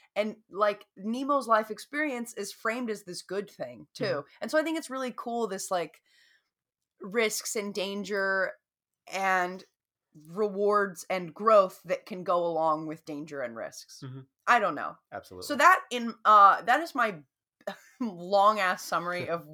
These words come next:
Speaker 1: the themes.
Speaker 2: There we go. Perfect.
Speaker 1: Yeah.
Speaker 2: Cool.
Speaker 1: Also,
Speaker 2: Moving on.
Speaker 1: Ellen DeGeneres is in it.
Speaker 2: <laughs> She is.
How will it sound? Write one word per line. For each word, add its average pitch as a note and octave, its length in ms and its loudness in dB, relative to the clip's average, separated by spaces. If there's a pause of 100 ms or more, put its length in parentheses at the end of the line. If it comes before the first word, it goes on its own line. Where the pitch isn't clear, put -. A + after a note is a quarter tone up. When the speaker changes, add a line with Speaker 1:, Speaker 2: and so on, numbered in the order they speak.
Speaker 1:
the E3 180 -4
themes. D3+ 500 -14 (160)
Speaker 2:
There G#2+ 80 -8
we A2+ 80 -6
go. C3+ 160 -8 (220)
Perfect. A2+ 360 -10
Speaker 1:
Yeah. F#3 300 -4 (320)
Speaker 2:
Cool. B2 200 -10 (1160)
Speaker 1:
Also, F#3+ 220 -2
Speaker 2:
Moving G#3+ 120 2
on. D3 80 -6
Speaker 1:
Ellen A3+ 260 4
DeGeneres E3 600 -4
is D#3 120 -14
in - 140 -14
it. D#2 200 -14
Speaker 2:
<laughs> - 80 -20
She - 140 -12
is. - 260 -18